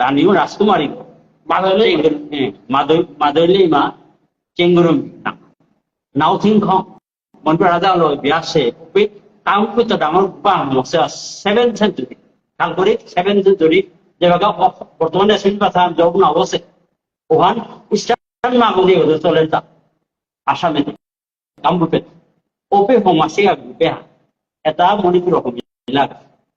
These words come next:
Speaker 1: যে তারে মেইতেয়ে মাত্রা তাই লেইমা নাই। আমি মাত্রা মাদৈ গান মাদৈ ওপরম তাই কামরূপ হে-, হেমকু খান চিবাং হেমকু খান চিলে তাই মাদৈ মানে রানী বা রাজার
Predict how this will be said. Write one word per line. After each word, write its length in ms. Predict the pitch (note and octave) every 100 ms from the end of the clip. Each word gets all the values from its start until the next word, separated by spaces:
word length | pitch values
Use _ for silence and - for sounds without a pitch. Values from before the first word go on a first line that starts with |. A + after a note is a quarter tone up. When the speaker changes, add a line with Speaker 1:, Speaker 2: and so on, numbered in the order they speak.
| -
Speaker 1:
যে 100 | E3+
তারে 280 | G3 G3 A#3 A#3+ A#3+ - - C#3
মেইতেয়ে 380 | E3 E3+ G3 A#3+ A#3+
মাত্রা 260 | G#3 F3 F3
তাই 160 | F3 G#3 G#3 - _ _ _ _ _ _ -
লেইমা 400 | C#3 E3 E3+ E3 D#3+
নাই। 140 | D#3+ D#3 - - _ _ _ _ _ _ _ _ _ _ _ E3
আমি 140 | F3+
মাত্রা 340 | G#3 F#3+ F3 D#3
মাদৈ 760 | D3+ - - _ _ _ D#3 D3 D3+
গান 160 | D#3 - - _ D#3+
মাদৈ 240 | E3 G#3
ওপরম 360 | A#3 G#3+ G3 G3 G3+
তাই 140 | A3 A#3+ - - _
কামরূপ 280 | E3+ F#3+ E3
হে-, 220 | E3 E3 E3
হেমকু 280 | F3+ F#3 G#3+
খান 180 | F#3 F3+ F3+
চিবাং 260 | F3 F#3+ - - - _ _ _ -
হেমকু 300 | F3 F#3 A3 -
খান 120 | F#3 F3+
চিলে 320 | F3+ F3+ F3
তাই 100 | F3 E3 D3+
মাদৈ 240 | D#3 F#3 G3+
মানে 200 | G3+ A#3+ - - _ _ _
রানী 460 | C3 C3+ D3 D#3+ F#3 A#3 - - -
বা 80 | C#3 C#3
রাজার 340 | D3 D3 E3+